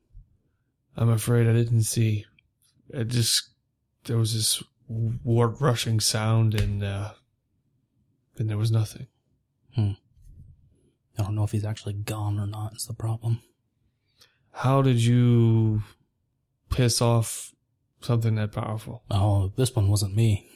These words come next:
Speaker 2: This one was just us stumbling on it.
Speaker 1: Hmm.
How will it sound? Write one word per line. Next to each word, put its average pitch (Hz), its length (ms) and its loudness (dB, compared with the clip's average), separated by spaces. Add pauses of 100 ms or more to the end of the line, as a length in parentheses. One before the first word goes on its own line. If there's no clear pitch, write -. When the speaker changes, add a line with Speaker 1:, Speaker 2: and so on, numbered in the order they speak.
Speaker 2:
This 117 260 -2
one 107 120 -2
was 110 140 -2
just 110 200 0
us 113 160 2
stumbling 107 680 2
on 104 240 2
it. 113 120 -2 (1500)
Speaker 1:
Hmm. 110 400 -2